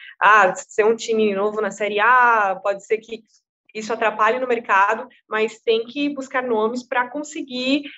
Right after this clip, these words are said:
é, ter alternativas, né? A gente, c-, c-, você citou justamente esse meio campo, Jesus não é a solução, vai precisar de mais gente. A gente tem o Murilo Gomes, que tá se recuperando, né? Voltou a treinar também.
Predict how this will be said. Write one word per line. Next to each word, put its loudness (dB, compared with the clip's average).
é, 4
ter 4
alternativas, 0
né? -2
A 2
gente, -10
c-, -18
c-, 0
você 2
citou 2
justamente 0
esse -10
meio 0
campo, 2
Jesus -4
não 4
é 4
a 2
solução, -2
vai -4
precisar -4
de -6
mais -4
gente. -4
A -16
gente -18
tem -2
o -2
Murilo -4
Gomes, -2
que -20
tá -2
se -14
recuperando, -2
né? 0
Voltou -4
a 2
treinar -2
também. -4